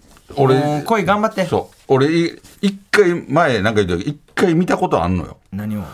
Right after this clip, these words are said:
Speaker 1: ど、なんかそういうね、なんや、ショッピングモールみたいなとこ行ってて。
Speaker 2: あー、け-、お化粧してる人。
Speaker 1: そう。
Speaker 2: うん。
Speaker 1: ほんなら、なんかあるやん、そのお化粧。
Speaker 2: やってるやってるやってる。
Speaker 1: で、そこでなんか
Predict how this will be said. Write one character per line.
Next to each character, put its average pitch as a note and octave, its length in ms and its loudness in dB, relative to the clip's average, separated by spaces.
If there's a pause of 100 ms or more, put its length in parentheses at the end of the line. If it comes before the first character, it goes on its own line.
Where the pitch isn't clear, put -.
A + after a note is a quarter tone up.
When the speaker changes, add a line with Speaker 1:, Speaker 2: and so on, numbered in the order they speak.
(100)
Speaker 1:
ど、 A2 180 0
な C#3 140 2
ん E3 100 -2
か G2 160 -2
そ C#3 220 2
う C#3 40 2
い C3+ 60 2
う C3 100 0
ね、 A#2+ 240 -2 (840)
な G2 200 0
ん G2+ 60 2
や、 F2 100 -2
シ - 80 -2
ョ D#3 60 2
ッ - 20 -4
ピ E3+ 140 0
ン - 20 0
グ D#3+ 60 0
モ D#3 140 4
ー B2+ 40 4
ル G#2 80 -2
み F2+ 80 -4
た - 80 -4
い - 40 -8
な C2+ 40 -10
と C#2 60 -10
こ D2+ 100 -12
行 F#2+ 100 -8
っ F2+ 40 -14
て - 20 -20
て。 A2 80 -10
Speaker 2:
あ A#2 40 -6 (120)
ー、 G#2+ 120 -2
け-、 C3+ 100 -4
お A2 100 -10
化 C3 80 -6
粧 A2+ 160 -6
し G2+ 60 -10
て A#2 100 -6
る A2 60 -8
人。 A2 120 -2
Speaker 1:
そ F#2 140 2
う。 G2 60 -10
Speaker 2:
う - 20 -8
ん。 G2 60 -8
Speaker 1:
ほ A#2+ 100 -2
ん - 20 0
な G#2 120 0
ら、 G2 180 0
な F2+ 120 -2
ん - 20 -10
か E2 120 -2
あ F#2+ 60 0
る C3+ 80 2
や D2+ 300 -2
ん、 - 20 -14
そ E2 140 -6
の D#2 140 -4
お D#2+ 60 -4
化 F2 120 -6
粧。 E2 680 0
Speaker 2:
や C3 60 0
っ - 40 -8
て C#3 60 -4
る B2+ 40 -2
や A#2 40 -4
っ - 20 -8
て A#2 60 -8
る A#2 80 -4
や G#2 40 -6
っ - 40 -10
て G#2 80 -10
る。 G2 100 -10 (280)
Speaker 1:
で、 A2 120 0
そ B2+ 140 -4
こ D3 140 2
で G2+ 80 -2
な E2+ 160 -4
ん D2 40 -12
か F2+ 140 -12